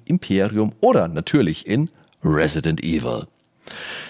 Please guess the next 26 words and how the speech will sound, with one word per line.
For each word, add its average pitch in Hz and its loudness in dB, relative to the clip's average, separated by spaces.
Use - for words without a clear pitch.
Ist 107 0
oft - 0
und 110 0
gern 92 2
verwendet 151 -2
worden, 143 2
dieser 123 0
Kanon, 107 2
unter 101 0
anderem 90 0
natürlich 82 -4
von 73 -2
Die 82 0
Firma, 139 2
habe 107 0
ich - -4
gesagt, 107 0
war 87 2
neunzehnhundertachtundneunzig, 95 0
haben 92 2
dann 87 -2
nochmal 87 0
ein 85 -2
Remake 104 4
gemacht, 87 0
zweitausendacht. - -2